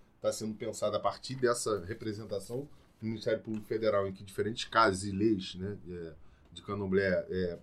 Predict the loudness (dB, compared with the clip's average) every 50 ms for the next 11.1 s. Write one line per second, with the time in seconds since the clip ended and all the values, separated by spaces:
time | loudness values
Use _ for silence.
0 | -6 -4 -2 -2 -2 -2 -6 -8 -10 -6 -4 -4 0 4 6 6 8 8 6 4
1 | 4 2 0 -2 -2 -2 -2 -2 -2 -2 -6 -12 -20 -20 -20 -20 -20 _ _ _
2 | _ _ -8 -6 -6 -2 0 0 0 0 0 4 4 4 4 4 0 0 -2 -2
3 | -4 -8 -6 -6 -6 -8 -8 -8 -8 -8 -8 -10 -8 -6 -6 -6 -6 -6 -4 -2
4 | -2 0 0 0 -2 -2 -4 -6 -2 -2 -2 -2 -2 -4 -4 -4 -4 -6 -8 -10
5 | -10 -10 -8 -8 -8 -8 -8 -12 -16 -20 -20 _ -20 -20 -20 -20 _ -20 -20 _
6 | _ -4 -2 0 2 2 4 8 8 8 8 6 2 2 2 2 2 2 2 0
7 | 0 0 -2 -4 -4 -2 2 2 2 2 2 4 4 4 4 4 -4 -4 0 2
8 | 2 4 4 6 6 6 6 4 -2 -2 0 2 6 8 8 8 6 4 -2 -2
9 | -2 -2 -4 -2 -2 -2 -2 -2 -4 -4 -2 0 0 0 0 0 0 -2 -2 -2
10 | -4 -6 -8 -6 -6 -4 -4 -2 -2 -2 -4 -6 -8 -8 -8 -6 -6 -6 -6 -6
11 | -8 -12